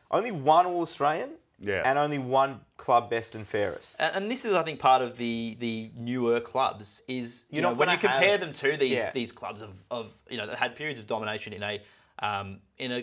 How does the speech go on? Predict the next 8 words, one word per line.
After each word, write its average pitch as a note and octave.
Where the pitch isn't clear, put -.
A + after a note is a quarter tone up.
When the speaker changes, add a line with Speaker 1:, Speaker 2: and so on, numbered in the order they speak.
Speaker 3:
in D3+
a D3+
competition G3+
that C3
Speaker 1:
Yeah. C3
Speaker 3:
was A2+
smaller, A#2
firstly, A2